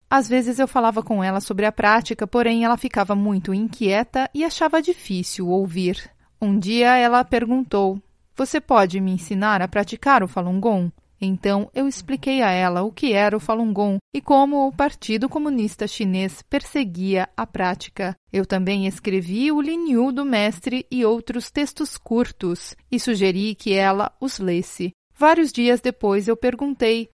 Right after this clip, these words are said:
"Você entendeu o que o mestre está dizendo?" Ela respondeu: "Sim, entendi." Então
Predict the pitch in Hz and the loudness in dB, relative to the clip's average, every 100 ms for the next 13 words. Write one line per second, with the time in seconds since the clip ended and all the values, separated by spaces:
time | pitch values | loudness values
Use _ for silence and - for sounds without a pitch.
0 | - 294 359 339 214 196 180 208 185 180 | -4 -2 0 -2 -2 -2 2 2 2 -2
1 | - 190 180 202 196 - 175 - 240 240 | -6 -4 -2 -2 -4 -6 -6 0 2 2
2 | 185 175 214 202 180 175 180 _ _ 220 | 0 -2 -2 0 -2 -4 -6 _ _ -2
3 | 214 202 220 - 214 196 185 202 - - | 0 0 -4 -4 -2 0 -2 -2 -10 -16
4 | 131 202 196 208 _ _ _ 240 240 311 | -4 -2 -2 -4 _ _ _ -4 -2 0
5 | 277 202 254 254 _ _ _ 214 208 165 | -2 0 -4 -6 _ _ _ -2 0 2
6 | 233 254 208 | 4 2 0